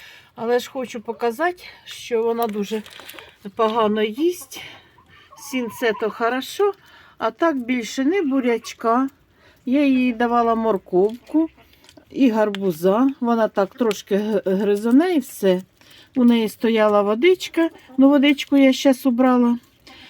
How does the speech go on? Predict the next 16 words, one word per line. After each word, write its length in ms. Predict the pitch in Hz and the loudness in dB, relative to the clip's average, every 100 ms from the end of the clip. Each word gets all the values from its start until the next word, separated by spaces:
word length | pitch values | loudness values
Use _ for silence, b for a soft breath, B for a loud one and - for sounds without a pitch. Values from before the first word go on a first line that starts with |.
| B B _ | B B _
е, 40 | 254 285 - 120 143 190 _ | -14 -10 -8 -6 -6 -8 _
дала 520 | - 196 208 208 233 | -8 -2 2 2 2
с-, 220 | 208 - - | 0 -4 -16
сніг. 460 | - - 185 170 175 - b b b b | -16 -6 -4 -4 -8 -20 b b b b
І 140 | 240 | -8
що 380 | 220 - - 349 | -8 -8 0 2
я 200 | 277 240 | 2 0
їй 360 | 254 247 220 226 | -2 -2 -6 -10
ще 360 | - - 254 | -12 -6 -4
дам? 340 | 196 175 165 180 - - | -2 -2 -2 -6 -10 -12
Щас 260 | - 208 - | -8 -6 -6
покажу. 600 | - 208 196 180 175 185 - _ _ _ _ _ _ - - B B B B B B | -8 -6 -2 -2 -4 -12 -16 _ _ _ _ _ _ -20 -20 B B B B B B
Ось 280 | 277 240 - | 0 0 0
у 60 | 226 | 0
мене 280 | 214 208 208 | 2 2 2
є 260 | 208 208 | 2 2